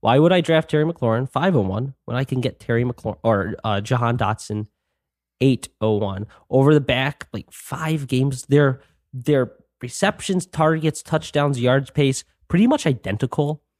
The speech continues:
Uh, the quarterback is once again an unknown commodity. Could be horrible, could be, probably won't be great, but could be okay, but we don't know. And when you got McLaurin in the fifth round and then, and then Jahan Dotson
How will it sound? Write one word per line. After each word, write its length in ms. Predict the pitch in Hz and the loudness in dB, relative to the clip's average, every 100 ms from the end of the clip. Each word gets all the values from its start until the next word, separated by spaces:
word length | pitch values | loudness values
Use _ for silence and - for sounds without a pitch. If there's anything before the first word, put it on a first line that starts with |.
| - - _ _ - | -20 -20 _ _ 0
Uh, 240 | 123 120 | 4 4
the 100 | 120 | 2
quarterback 640 | - 175 170 180 180 180 - | 0 2 4 4 4 2 0
is 160 | 139 | 0
once 220 | 143 147 | 2 0
again 640 | 139 113 127 131 120 127 143 _ _ _ | 0 0 2 4 0 -4 -10 _ _ _
an 160 | 110 117 | 0 4
unknown 360 | 123 165 165 160 | 4 6 4 4
commodity. 640 | 170 151 117 107 104 120 _ _ - _ - | 2 2 2 0 -2 -6 _ _ -20 _ -2
Could 220 | 147 131 | 0 2
be 140 | 123 | 2
horrible, 440 | 117 139 170 175 170 | 2 2 2 2 0
could 220 | 147 113 | -2 -4
be, 280 | 120 117 110 _ | -4 -6 -8 _
probably 260 | - 139 131 | -2 0 2
won't 160 | 123 113 | 2 0
be 120 | 113 | -2
great, 360 | 113 107 - | 0 -2 -2
but 100 | - - | -12 -12
could 140 | - 131 | -4 0
be 140 | 120 | 2
okay, 520 | 110 - 156 131 117 - _ - | 0 2 0 2 -2 -10 _ -2
but 100 | 165 | 0
we 160 | 170 | 2
don't 300 | 185 196 170 | 4 4 4
know. 340 | 165 117 80 - _ _ _ _ - | 4 4 0 -12 _ _ _ _ 0
And 420 | 147 151 147 139 - _ - - 139 127 _ _ _ _ _ _ _ - | 4 6 4 0 -12 _ -20 -14 -12 -12 _ _ _ _ _ _ _ 2
when 200 | 165 175 | 4 6
you 160 | 165 | 2
got 240 | - 262 240 | 4 2 4
McLaurin 460 | 196 - 226 185 | 0 2 4 6
in 60 | 147 | 4
the 80 | 135 | 2
fifth 300 | - 180 - | -2 -6 -2
round 280 | 127 117 101 | 0 0 0
and 180 | 127 | 0
then, 200 | 127 120 - | 2 0 -2
and 160 | 127 127 | -2 0
then 120 | 131 | 0
Jahan 420 | 127 135 143 156 139 | 0 -2 0 0 2
Dotson 600 | 135 139 - 110 104 | 0 0 -4 -6 -6